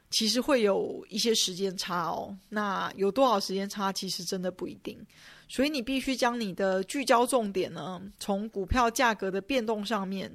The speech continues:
转移到公司基本面的表现上哦。公司基本面稳健的表现呢，股价才有机会表现嘛。如果公司基本面并不好，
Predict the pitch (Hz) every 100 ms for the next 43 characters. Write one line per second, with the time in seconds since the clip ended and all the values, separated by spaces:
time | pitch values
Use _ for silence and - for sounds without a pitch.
0 | 185 196 185 185 208 220 208 214 214 -
1 | 202 - 202 196 202 190 180 190 - -
2 | - 180 175 - - - - - - -
3 | - - 311 330 339 311 302 277 214 220
4 | 247 208 180 180 220 247 214 - - 190
5 | 262 214 202 202 220 - - - - _
6 | _ _ _ - 185 247 220 - 190 196
7 | 185 196 202 202 - - 185 196 185 -
8 | - _ - - _ 262 349 285 269 285
9 | 294 277 269 254 190 220 226 208 _ -
10 | 254 240 202 -